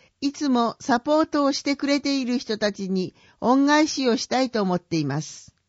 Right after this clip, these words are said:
ボッチャは誰でもできるスポーツです。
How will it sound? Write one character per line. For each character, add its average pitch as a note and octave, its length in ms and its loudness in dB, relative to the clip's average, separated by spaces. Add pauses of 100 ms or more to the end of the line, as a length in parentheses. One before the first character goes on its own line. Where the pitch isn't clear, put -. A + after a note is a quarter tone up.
(1160)
ボ D4+ 100 2
ッ D#4+ 60 2
チ - 180 -6
ャ B3+ 60 2
は A3+ 200 2
誰 C#4+ 300 2
で B3 100 2
も A3 140 2
で G#3+ 140 0
き B3+ 100 -6
る A3+ 140 2
ス - 160 -12
ポ A#3+ 200 2
ー G#3+ 40 0
ツ E3 160 -8
で D3 140 -4
す。 - 280 -16